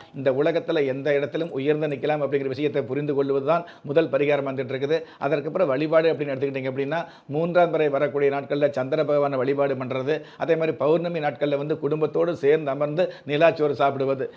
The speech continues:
இந்த விஷயத்தை வச்சுக்கிட்டீங்க அப்படின்னா, நம்ம நிகழ்ச்சியில் சொன்னோம் இல்லையா, கடக ராசிக்காரர்களுக்கு கட்டுக்கடங்காத பலன் கிடைக்க போகுது இந்த இரண்டாயிரத்தி இருபத்தி நான்கு குரோதி வருட தமிழ் புத்தாண்டுல. இருந்தாலும் கணவன் மனைவிக்குள்ள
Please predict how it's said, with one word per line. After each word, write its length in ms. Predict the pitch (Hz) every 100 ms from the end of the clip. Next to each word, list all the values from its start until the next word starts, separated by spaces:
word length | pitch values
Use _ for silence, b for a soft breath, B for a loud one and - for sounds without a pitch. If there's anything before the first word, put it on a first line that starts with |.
| B
இந்த 180 | 151 151
விஷயத்தை 340 | 143 160 160 156
வச்சுக்கிட்டீங்க 360 | 147 143 139
அப்படின்னா, 280 | 131 131 123 B B
நம்ம 200 | 156 143
நிகழ்ச்சியில் 440 | 135 143 175 175 143
சொன்னோம் 220 | 147 151
இல்லையா, 340 | 143 147 143 B B -
கடக 300 | 135 151 170
ராசிக்காரர்களுக்கு 840 | 156 151 151 147 143 143 143 139
கட்டுக்கடங்காத 960 | 175 - 135 131 160 156 151 147 143 139
பலன் 220 | 131 156
கிடைக்க 260 | 143 143 139
போகுது 440 | 139 139 139 180
இந்த 300 | 143 135 143
இரண்டாயிரத்தி 480 | 143 135 151 156 143
இருபத்தி 280 | 143 147 147
நான்கு 360 | 147 143 160 139
குரோதி 300 | 139 160 160
வருட 240 | 147 147
தமிழ் 280 | 151 143 151
புத்தாண்டுல. 500 | 127 143 139 131 127 - B -
இருந்தாலும் 480 | 143 160 170 175
கணவன் 480 | 165 139 160 175 170
மனைவிக்குள்ள 520 | 151 147 135 143 131